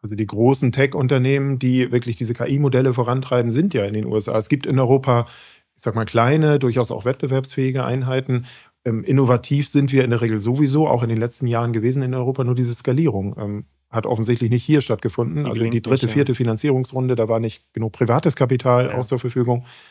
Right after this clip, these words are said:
Speaker 1: Dann ging's ins Silicon Valley. Also das ist so ein Ansatzpunkt, den
Speaker 2: Ja.
Speaker 1: man anpacken muss.
Speaker 2: Ich, ich denke, ja. Ich denke, dass die Regulierung zu kleinteilig ist.
Speaker 1: Mhm.
Speaker 2: Also wir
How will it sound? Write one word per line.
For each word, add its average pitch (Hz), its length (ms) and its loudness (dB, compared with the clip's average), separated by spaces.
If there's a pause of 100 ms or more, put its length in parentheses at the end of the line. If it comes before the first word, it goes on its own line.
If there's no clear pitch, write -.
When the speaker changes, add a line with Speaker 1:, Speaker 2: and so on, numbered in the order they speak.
(200)
Speaker 1:
Dann 127 200 2
ging's 131 240 0
ins 123 180 -6
Silicon 113 360 -2
Valley. 107 180 0
Also 107 160 -4
das 127 140 -2
ist 117 100 -6
so 117 80 -2
ein 107 60 -2
Ansatzpunkt, 135 720 -4 (180)
den 120 280 -2
Speaker 2:
Ja. 107 260 -10
Speaker 1:
man 120 100 -6
anpacken 127 340 -8
muss. 143 300 -10 (260)
Speaker 2:
Ich, 180 300 -8
ich - 80 -12
denke, 135 220 2
ja. 113 180 2
Ich 104 100 -10
denke, 151 160 0
dass 143 160 0
die 156 60 0
Regulierung 135 480 2
zu - 100 -10
kleinteilig 151 640 0
ist. 175 380 -4
Speaker 1:
Mhm. 107 60 -2
Speaker 2:
Also 117 300 -2
wir 120 340 0